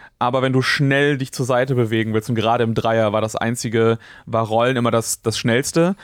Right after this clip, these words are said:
und du kannst nicht nach vorne rollen, du kannst nur zur Seite rollen, aber du kannst auch schräg zur Seite rollen. Und dann, ah, entwickelst du irgendwann so diese Spielweise, dass du die Kamera so drehst, dass du in die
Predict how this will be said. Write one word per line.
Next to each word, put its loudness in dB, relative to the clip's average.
und -6
du 0
kannst -4
nicht -2
nach 0
vorne 0
rollen, 0
du -4
kannst -2
nur 0
zur -4
Seite 0
rollen, 0
aber 2
du 2
kannst -2
auch -4
schräg -2
zur 0
Seite -2
rollen. -2
Und -4
dann, -2
ah, -6
entwickelst -2
du 0
irgendwann 0
so -4
diese 0
Spielweise, 0
dass -2
du -8
die -2
Kamera -2
so 2
drehst, -2
dass -2
du 2
in -2
die -4